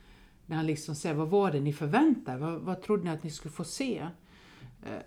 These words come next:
och, eh, nu har han blivit fängslad då. Eh, och, eh, nu sitter Johannes döparen i fängelse och så hör han rykten om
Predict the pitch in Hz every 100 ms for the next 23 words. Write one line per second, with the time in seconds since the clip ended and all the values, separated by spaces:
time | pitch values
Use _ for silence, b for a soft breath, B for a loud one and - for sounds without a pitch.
0 | - - 202 208 - - 196 170 160 156
1 | - 220 240 196 185 196 175 - 190 202
2 | 214 - 170 151 190 220 - _ _ _
3 | _ _ _ b b b b - - -
4 | 185 - _ _ 175 160 165 156 - -
5 | - 180 220 - 247 - 180 165 - -
6 | 190 185 - 254 220 165 151 160 202 226
7 | - 190 160 156 180 180 185 151 147 -
8 | 135 139 - - 160 214 - - 277 262
9 | 170 147 151 151 165 220 - - 214 160
10 | 151 143 139